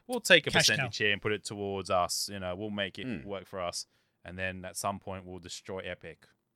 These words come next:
Speaker 3: <laughs> Here's
Speaker 2: <laughs>
Speaker 3: something that could potentially be an interesting thought.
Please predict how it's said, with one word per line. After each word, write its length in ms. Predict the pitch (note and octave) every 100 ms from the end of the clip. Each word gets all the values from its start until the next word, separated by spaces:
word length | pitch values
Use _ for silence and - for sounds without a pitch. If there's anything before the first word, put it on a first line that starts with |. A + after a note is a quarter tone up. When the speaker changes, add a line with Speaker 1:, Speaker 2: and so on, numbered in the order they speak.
| _ _ _ _
Speaker 3:
<laughs> 300 | C3 - -
Here's 500 | A3+ B3+ A#3 G#3+ - G#2
Speaker 2:
<laughs> 960 | C#3+ C#3+ C#3+ D3+ _ _ _ _ _ -
Speaker 3:
something 500 | - D3+ C3+ B2+ A#2+
that 220 | A#2 -
could 280 | - G3 -
potentially 580 | G#2 - F#2 - F2+
be 200 | E2 F2
an 100 | E2
interesting 600 | E2 E2 - E2+ - D#2+
thought. 360 | D#2+ E2 D#2+ D#2+